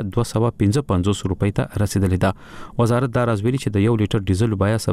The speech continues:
باندې یو روپۍ لوړوي چې ورسره یې نرخ څه باندې دوه سوه اته څلوېښت روپۍ ته لوړه شوې ده. د پاکستان حکومت د اکتوبر په نیمایي کې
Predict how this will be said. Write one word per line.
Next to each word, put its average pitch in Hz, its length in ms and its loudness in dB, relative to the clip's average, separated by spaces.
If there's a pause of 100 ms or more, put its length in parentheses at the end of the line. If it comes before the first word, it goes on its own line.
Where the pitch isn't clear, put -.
باندې 107 320 2
یو 123 160 4
روپۍ 104 240 -2
لوړوي 92 380 2
چې - 60 -8 (100)
ورسره 107 260 -2
یې 117 240 2
نرخ 127 240 0
څه - 420 -8 (140)
باندې 117 340 0
دوه 117 140 0
سوه 110 320 -2
اته 143 180 -2
څلوېښت 95 460 0
روپۍ 104 200 0
ته 123 140 0 (220)
لوړه 95 280 2
شوې 101 260 0
ده. 104 40 0 (540)
د 127 140 2
پاکستان 127 240 0
حکومت 127 200 -2
د 113 120 0
اکتوبر 110 360 -2
په 95 180 2
نیمایي 95 220 2
کې 123 160 0